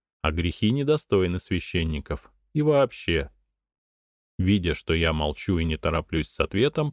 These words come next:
падре продолжил: «Но если вы не хотите отвечать, юноша,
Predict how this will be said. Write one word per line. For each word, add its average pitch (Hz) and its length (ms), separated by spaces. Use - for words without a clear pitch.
падре 95 380
продолжил: 78 760
«Но 90 100
если 139 400
вы 147 180
не 143 120
хотите 131 480
отвечать, 143 540
юноша, 82 680